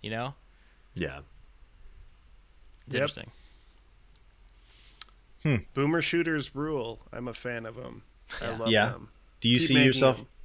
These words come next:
Speaker 4: playing more? Wh-, what did you think of, uh, as, as my two native, uh, Chicago people, what did you guys think of your representation in the Primal Fury trailer? Or was it Primal
Speaker 2: What?
Speaker 4: Fury? It's, uh, Phantom Fury.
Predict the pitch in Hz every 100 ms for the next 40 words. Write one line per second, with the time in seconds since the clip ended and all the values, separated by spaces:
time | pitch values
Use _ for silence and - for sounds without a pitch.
0 | - - 123 120 117 123 143 113 113 123
1 | 120 135 170 160 151 156 139 110 107 104
2 | 101 - - 120 123 117 107 117 110 -
3 | 131 107 95 - 101 101 101 82 90 87
4 | 85 85 - - - 101 98 85 - 82
5 | 78 78 87 104 110 104 95 - 95 90
6 | 80 82 82 - 98 95 87 87 80 90
7 | - 82 82 80 82 78 - - - 117
8 | 110 98 113 113 92 80 90 80 76 -
9 | - - - - - 80 - 98 110 110
10 | 135 131 107 78 - 73 76 76 - -
11 | _ - 175 147 131 113 92 -